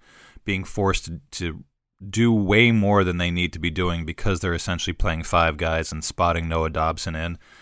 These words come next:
Uh, and it's not good for Noah Dobson either. I mean, I, you know, playing is better than not playing, but I think for a young guy, sometimes when you get in a bit of a funk and you're not, you know, you're,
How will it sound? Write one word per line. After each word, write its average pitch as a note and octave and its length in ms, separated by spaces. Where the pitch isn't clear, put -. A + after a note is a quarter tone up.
Uh, G2+ 200
and A#2+ 100
it's - 120
not C#3 140
good D3 140
for - 100
Noah B2+ 180
Dobson A2 400
either. F#2+ 240
I D#2+ 60
mean, F2 100
I, F2+ 200
you G2 100
know, E2+ 200
playing A#2 340
is F#2+ 100
better G2 240
than F2 140
not F#2 240
playing, E2 340
but D#2+ 120
I D#2+ 80
think - 340
for - 180
a E2+ 60
young F#2 300
guy, F2+ 300
sometimes F2 920
when F2 140
you E2 100
get F#2+ 180
in F#2 80
a F2+ 40
bit F2 120
of F2 140
a E2 40
funk F#2+ 380
and E2 100
you're E2+ 80
not, F2+ 440
you F#2+ 80
know, E2 240
you're, F#2 500